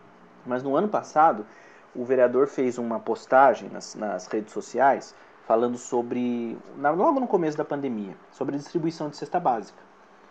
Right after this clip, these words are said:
E a campanha sendo feita via Fundo de Solidariedade, né, que é um mal do Estado de São Paulo há anos, né? É, essa é uma política do Estado e os municípios, é, re-,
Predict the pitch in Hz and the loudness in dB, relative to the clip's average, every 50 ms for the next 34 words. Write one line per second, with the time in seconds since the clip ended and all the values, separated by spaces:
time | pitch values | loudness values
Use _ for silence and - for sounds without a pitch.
0 | - - - - - - - - 147 156 165 175 190 208 220 220 - - - - | -20 -20 -20 -20 -20 -20 -12 -8 -4 -4 -2 -2 -2 -2 -2 -4 -8 -14 -20 -20
1 | - - - _ - - 123 131 131 131 - 170 165 170 - 143 147 156 - - | -20 -20 -20 _ -4 2 4 4 4 4 2 -2 0 2 2 2 2 0 -4 -4
2 | 170 170 - - 147 147 151 - 147 131 135 143 170 175 175 - - 196 202 233 | -6 -6 -4 -2 -4 -2 0 -2 -4 -4 0 0 0 0 0 -2 -8 -4 -4 -2
3 | 240 226 214 185 - - 190 185 185 175 185 185 190 175 151 120 120 117 104 - | -2 -4 -6 -8 -4 -2 -2 -2 0 0 2 2 2 2 2 0 0 -2 -6 -10
4 | - 117 123 - 247 320 349 254 165 143 139 143 156 160 151 143 135 127 - - | -10 -12 -8 -6 -4 -4 0 2 4 6 6 6 6 4 2 -4 -6 -8 -2 -2
5 | 131 117 117 - - 120 110 107 - 110 107 113 120 127 131 131 131 131 131 127 | -2 -2 -2 -6 -8 -10 -8 -4 -2 -2 0 0 0 0 2 2 2 2 2 0
6 | 117 104 104 - - - 107 120 139 156 156 139 104 104 104 98 98 95 92 78 | 0 -2 -4 -10 -14 -10 -6 -4 -4 -4 -4 -6 -6 -8 -10 -12 -14 -16 -16 -18
7 | - - - - - 123 120 127 123 - - 131 127 139 - - 143 135 147 165 | -18 -18 -10 -4 -4 -2 -2 -2 -4 -2 -4 -4 -4 -4 -4 -6 -4 -2 0 -2
8 | 165 - - 131 120 127 147 160 165 165 - 156 143 139 139 - - 147 139 - | -2 0 -2 0 2 2 2 0 0 -4 -6 -6 -8 -8 -10 -8 -10 -12 -12 -12
9 | 151 - - - - - - - - - - 120 120 120 113 113 143 143 139 | -18 -20 -20 -20 -20 -20 -20 -20 -20 -10 -4 0 0 0 0 2 0 0 0